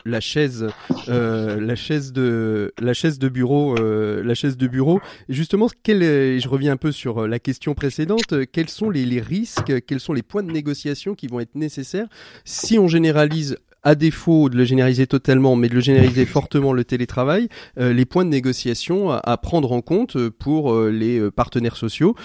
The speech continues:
euh, pour que ce télétravail soit un télétravail qui soit, euh, euh, toujours, euh,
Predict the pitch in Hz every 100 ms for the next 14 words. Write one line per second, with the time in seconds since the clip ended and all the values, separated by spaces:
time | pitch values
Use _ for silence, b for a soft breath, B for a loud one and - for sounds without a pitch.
0 | B B 117 110 - 160 - 135 123 123
1 | 120 - 107 127 185 - 117 107 98 _
2 | - 107 104 104 110 147 160 - 113 -
3 | 127 139 123 104 98 B B - 104 101
4 | - _ _ _ - 127 117 160 139 107
5 | 107